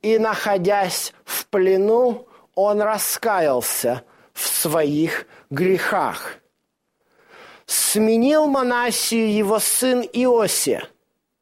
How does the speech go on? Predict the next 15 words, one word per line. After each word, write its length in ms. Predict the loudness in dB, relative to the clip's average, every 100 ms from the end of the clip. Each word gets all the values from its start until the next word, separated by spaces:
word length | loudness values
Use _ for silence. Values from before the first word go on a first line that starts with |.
| _ _ -20 -20 -10
который, 920 | -2 -2 0 0 2 2 4 2 0 -8 _ _ _ _ _ _ _ _ -4
придя 560 | -2 0 0 0 0
однажды 800 | -2 -2 0 0 0 -2 -2 -2
в 60 | -2
храм 500 | -2 0 0 0 2
Божий, 680 | 2 2 0 0 0 -2 -14 _ _ _ _ _ _ _
вместе 680 | -2 2 2 2 2 0 0
со 200 | 0 0
священниками 1300 | 0 0 0 0 0 2 2 2 0 0 0 2 0 -2
обнаружил 800 | -4 -2 -2 0 0 0 0 0
свиток 880 | -2 -2 0 0 -2 -2 -4 -8 -16 _ _ _ _ _ _ _
Торы, 560 | 2 4 4 2 -2 -6
свиток 720 | -6 -2 0 0 0 0 0
закона 580 | 0 -2 0 0 2 2
Божьего – 680 | 2 2 2 2 0 0 -4